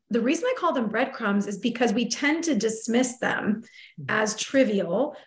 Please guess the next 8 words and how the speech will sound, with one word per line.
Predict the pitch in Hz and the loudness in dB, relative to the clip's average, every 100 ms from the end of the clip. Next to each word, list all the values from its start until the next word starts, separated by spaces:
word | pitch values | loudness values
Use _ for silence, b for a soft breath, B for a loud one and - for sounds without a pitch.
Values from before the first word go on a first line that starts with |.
| B | B
or | 220 214 | -2 0
insignificant | 254 269 294 220 214 208 202 214 233 - B B - | 0 0 -2 -2 -2 -2 -2 0 0 0 B B 2
or | 233 202 | 2 2
weird | 190 214 294 262 220 214 226 269 B B | 0 -2 0 2 0 0 0 -2 B B
or | 233 214 185 196 | 0 0 0 -2
random. | 277 269 269 254 196 185 185 202 - | 0 2 2 0 0 -2 -2 -2 0
And | 240 226 | 0 2
that's | 349 - | 0 -2